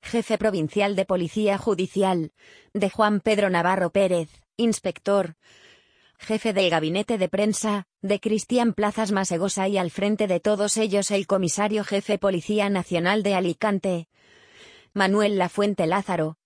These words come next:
quien ha agradecido el trato siempre recibido en nuestra localidad. Actos como este nos ratifican en nuestro trabajo y nos reencuentran con el ciudadano. Así que Aspe forma parte ya de nosotros,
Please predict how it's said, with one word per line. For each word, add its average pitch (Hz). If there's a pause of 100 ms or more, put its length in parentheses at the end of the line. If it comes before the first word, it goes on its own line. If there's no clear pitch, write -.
quien 202
ha 220
agradecido 208
el 190
trato 202
siempre 202
recibido 196
en 196
nuestra 196
localidad. 185
Actos 202
como 196
este 214
nos 196
ratifican 202
en 185
nuestro 202
trabajo 180
y 214
nos 196
reencuentran 202
con 202
el 196
ciudadano. 180 (420)
Así 208
que 196
Aspe 196
forma 202
parte 185
ya 202
de 190
nosotros, 190